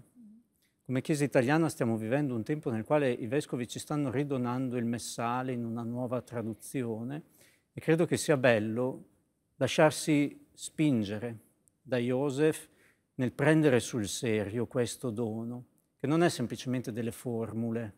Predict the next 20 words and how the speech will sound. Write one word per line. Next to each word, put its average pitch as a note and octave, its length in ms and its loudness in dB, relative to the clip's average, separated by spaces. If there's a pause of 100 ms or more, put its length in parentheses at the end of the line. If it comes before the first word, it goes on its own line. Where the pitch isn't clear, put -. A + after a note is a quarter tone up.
(120)
nuove, A2+ 560 -8 (400)
ma C3+ 140 0
è E3+ 60 4
veramente D3 460 2
una A#2+ 140 -2
preghiera, C3+ 440 0
come B2 160 -2
diceva B2 360 -2
Paolo, D#3 400 0
della C#3+ 360 2
comunità, B2 800 -4 (440)
il A#2 140 -8
corpo D#3+ 340 0
di B2+ 100 0
Cristo, C#3 480 -4
Cristo D#3 380 -4
stesso - 380 -6
che C3 140 -8
prega. A2+ 460 -6 (1700)
Joseph D3+ 520 4